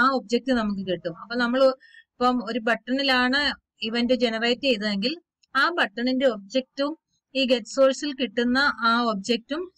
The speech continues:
same ആണെങ്കിൽ നമുക്ക് പറയാം ആ ബട്ടണില് event occur ആയി എന്ന് പറയാൻ പറ്റും. അപ്പൊ അത് നമ്മളൊരു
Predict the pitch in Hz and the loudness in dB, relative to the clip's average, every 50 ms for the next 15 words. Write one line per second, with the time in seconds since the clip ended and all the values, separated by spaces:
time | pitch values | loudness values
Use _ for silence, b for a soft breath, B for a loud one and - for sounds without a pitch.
0 | - - - 269 262 262 277 285 262 247 247 247 247 254 247 240 240 240 214 226 | -10 -2 0 2 2 2 2 2 0 0 2 0 0 2 2 0 0 -2 -2 -2
1 | 247 226 220 220 220 220 226 226 220 220 226 226 214 208 190 - 208 214 226 226 | -2 0 2 2 0 0 0 0 0 0 0 0 0 -4 -4 -4 -4 -4 -2 0
2 | 233 269 320 311 233 190 196 208 214 208 214 202 196 - - 214 214 208 190 185 | 0 -2 -2 -2 -4 -4 -4 -4 -4 -4 -4 -6 -8 -8 -6 -4 -2 0 0 0
3 | 185 190 196 190 190 - - 202 208 202 190 185 170 175 170 165 160 151 143 - | 0 -2 -2 -4 -6 -6 -6 -4 -4 -4 -4 -4 -4 -4 -4 -6 -8 -12 -16 -20
4 | 143 _ _ _ b b b b b b b _ - 269 269 262 285 294 269 262 | -20 _ _ _ b b b b b b b _ 0 0 0 0 0 -2 0 0
5 | 269 269 262 262 | 2 0 0 0